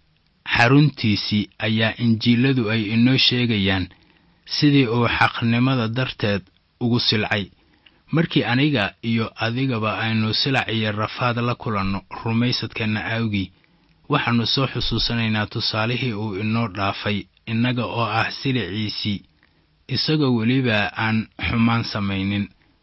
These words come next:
Weli waxaannu ku jirnaa cutubka labaad oo haatan gabagaba maraya. Waxaana la soo kala baxaynaa baalka afar boqol iyo toddoba ee Axdiga Cusub, warqaddii koowaad ee Rasuul Butros,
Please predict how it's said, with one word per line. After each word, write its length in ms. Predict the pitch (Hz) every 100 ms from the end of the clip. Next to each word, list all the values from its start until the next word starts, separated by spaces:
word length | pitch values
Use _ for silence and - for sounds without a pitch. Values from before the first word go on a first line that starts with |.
| _ _ _
Weli 180 | 123 151
waxaannu 340 | 165 135 120
ku 100 | 123 123
jirnaa 420 | 117 101 101 95
cutubka 420 | 127 - - 117
labaad 340 | 107 104 98 - -
oo 160 | 117 101
haatan 480 | - 113 - 117 98
gabagaba 480 | 107 104 101 117 123
maraya. 400 | 113 104 98 - _ _ _ _ _ -
Waxaana 420 | 143 - 120 113 117
la 100 | 135
soo 200 | - 117
kala 180 | 113 107
baxaynaa 500 | 110 - 104 101 101
baalka 340 | 113 113 107
afar 240 | 110 - 110
boqol 320 | 104 - 107
iyo 180 | 101 101
toddoba 440 | - 110 113 117 120 - _ -
ee 140 | 113 107
Axdiga 440 | 117 120 110 101
Cusub, 360 | 90 - 107 95 - -
warqaddii 520 | 113 107 131 117 117
koowaad 420 | 110 110 107 110 107
ee 100 | 107
Rasuul 400 | 104 - 107 101
Butros, 460 | 131 123 104 98